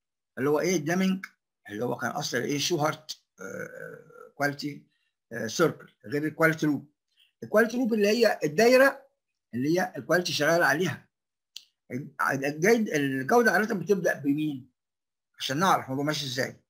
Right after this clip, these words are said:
بالكاستمر. الكاستمر بيقول: "والله أنا عاوز الحاجة الفلانية." آه، الكلام ده بيتم يا إما بطلب مباشر من المكان اللي بينتج، لو أنا باخد حاجة صناعي أو، أو إلى آخره، أو إن أنا،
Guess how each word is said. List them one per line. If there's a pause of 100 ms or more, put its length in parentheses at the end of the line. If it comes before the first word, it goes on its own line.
(220)
بالكاستمر. (680)
الكاستمر
بيقول:
"والله (1120)
أنا
عاوز
الحاجة
الفلانية." (1040)
آه،
الكلام
ده
بيتم
يا
إما
بطلب
مباشر (1000)
من
المكان
اللي
بينتج، (120)
لو
أنا
باخد
حاجة (100)
صناعي
أو،
أو
إلى
آخره، (640)
أو
إن
أنا،